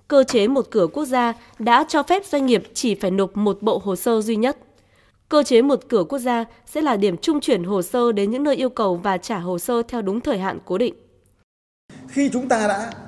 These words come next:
Speaker 2: thực hiện ứng dụng công nghệ thông tin rồi, đúng không? Thì chúng ta sẽ tiến đến một cái bước là đơn giản hóa nhất có thể. Không thể bắt doanh nghiệp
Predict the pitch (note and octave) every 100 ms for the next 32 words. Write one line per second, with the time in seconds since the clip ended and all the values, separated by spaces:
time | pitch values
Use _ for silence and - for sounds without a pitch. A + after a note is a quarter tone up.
0 | - - - F#3 - B3 C#4+ A3 G#3+ G3+
1 | G#3+ F#3+ D3 G2+ - - - - - -
2 | E3+ F#3+ - - - F3 G3+ C4 B3 A3+
3 | A#3 A3 - G#3+ G#3 B3 - D3+ C3+ A3+
4 | C#4+ - - - - - - - - C#3
5 | A3 A#3+ E3+ A2 C#3+ A#3+ C#4+ B3+ G#3+ -
6 | - - - - - - C#4 G#3 C4 C4
7 | - B3 G#3